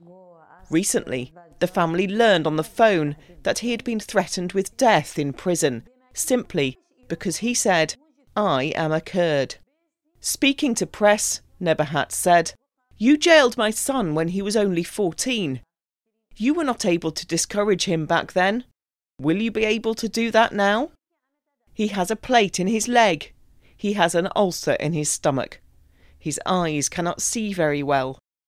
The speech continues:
He has difficulty walking up the stairs." Nebahat was referring to a metal plate inserted in her son's leg after a road traffic accident, but which should have been removed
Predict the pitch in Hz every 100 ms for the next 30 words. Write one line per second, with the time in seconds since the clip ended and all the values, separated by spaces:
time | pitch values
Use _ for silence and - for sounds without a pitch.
0 | _ _ _ - 214 233 - 247 240 214
1 | 190 165 165 156 190 170 160 147 - 180
2 | - 226 214 180 135 139 - _ _ _
3 | _ _ _ _ _ _ _ _ _ 180
4 | 196 220 180 160 - 165 165 147 147 -
5 | 185 180 160 147 - 165 165 - 165 160
6 | - 185 170 - 147 139 - 214 185 143
7 | - 170 151 - 208 240 - 160 143 139
8 | 120 - 139 131 147 143 120 - _ _
9 | _ _ - 165 180 - 170 156 151 143
10 | 139 - 214 - - 151 - 120 117 -
11 | - _ _ _ _ _ - 135 - -
12 | 170 - - - - 214 185 139 131 123
13 | 123 127 151 139 117 127